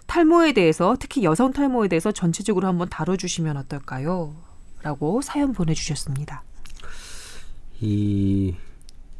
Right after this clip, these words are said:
Speaker 2: 판토가를 드시는 분들이 꽤 있거든요.
Speaker 1: 네.
Speaker 2: 어, 이 약을 먹는 약인데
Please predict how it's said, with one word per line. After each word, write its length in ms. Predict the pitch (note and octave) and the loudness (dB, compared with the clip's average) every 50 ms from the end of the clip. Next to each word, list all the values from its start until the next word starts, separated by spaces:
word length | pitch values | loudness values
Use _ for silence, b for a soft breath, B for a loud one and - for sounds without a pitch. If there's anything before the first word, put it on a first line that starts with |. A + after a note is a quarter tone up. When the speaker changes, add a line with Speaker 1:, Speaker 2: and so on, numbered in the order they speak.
| - - - - - - - | -16 -16 -16 -16 -16 -14 -12
Speaker 2:
판토가를 800 | - - F3 F#3 F#3+ - G3 E3 D#3+ D3+ C#3 C3 A#2+ G#2+ F#2+ - - - - - - - - - - - - - - - - - - - - - - - A#2+ B2 A#2+ - | -4 0 0 2 4 4 6 6 6 6 6 4 2 2 0 -2 -6 -12 -16 -16 -16 -16 -16 -16 -16 -18 -20 -20 -20 -20 -20 -20 -20 -18 -18 -12 -6 0 4 4 4 4
드시는 340 | - A2+ G#2+ D3 D3+ D3+ C#3 | 4 2 4 4 6 6 6
분들이 220 | C3 C3 C3 A#2 - | 6 4 2 4 4
꽤 120 | - G#3 | 6 6
있거든요. 640 | E3+ G#2 - - A#2 G2+ F2 E2 D#2+ E2+ F#2+ D3 - - - - - - - - | 6 6 4 2 2 4 4 4 4 4 4 2 0 -2 -10 -12 -12 -12 -10 -8
Speaker 1:
네. 140 | - F3 F3 | -6 -2 0
Speaker 2:
어, 260 | A#2 G#2+ G2+ G2 F#2+ F#2+ | 2 4 4 4 4 4
이 260 | G2+ G2 F#2+ F#2+ F#2 | 4 4 4 4 4
약을 440 | F2+ F#2 F#2 F2 G#2+ G#2+ G2+ G2+ G2 | 2 2 2 2 2 2 2 4 2
먹는 420 | F2+ F2+ F2 F#2 G2+ A2+ A#2+ A#2 | 2 2 2 2 2 2 2 2
약인데 640 | A2 F#2+ F2 F2+ F#2 F#2 F2+ F#2 G#2 G#2 G#2 G#2 | 0 0 -2 -2 -2 -4 -2 0 0 0 0 -2